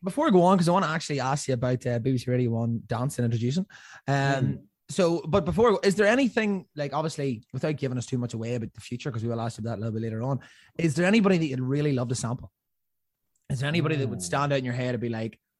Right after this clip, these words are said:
Speaker 1: "Fuck, I, that's, that's what I needed," or that's, that's, you've, you've got an inkling in your head and you just don't know how to, you know?
Speaker 2: Oh, that's a great question, man.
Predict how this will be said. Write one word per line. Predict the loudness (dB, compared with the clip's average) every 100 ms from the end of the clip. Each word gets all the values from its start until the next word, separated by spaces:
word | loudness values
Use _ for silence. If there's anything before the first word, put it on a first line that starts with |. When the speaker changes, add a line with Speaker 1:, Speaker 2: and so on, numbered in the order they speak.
| _
Speaker 1:
"Fuck, | _ -14 -12 -12
I, | -14 -12
that's, | -10 -12 -14 -10
that's | -10 -10 -10
what | -8
I | -6
needed," | -4 -4 -6 0
or | 2
that's, | 4 2 0
that's, | -2 -2 -2
you've, | 0 2
you've | 0 0 2
got | 2
an | 2
inkling | 0 2 2
in | 4
your | 2
head | 2 -2 -2
and |
you | -4
just | -8 -10 -8
don't | -8 -6
know | -6
how | -2 -2
to, | -2 -2 -4
you | -4
know? | -4 -8 _ _ _ _ _ _ _ _ _ _ -8
Speaker 2:
Oh, | -2 -2
that's | -2 -6
a |
great | -10 -6 -4 -6 -8
question, | -12 -12 -12 -12 -10
man. | -10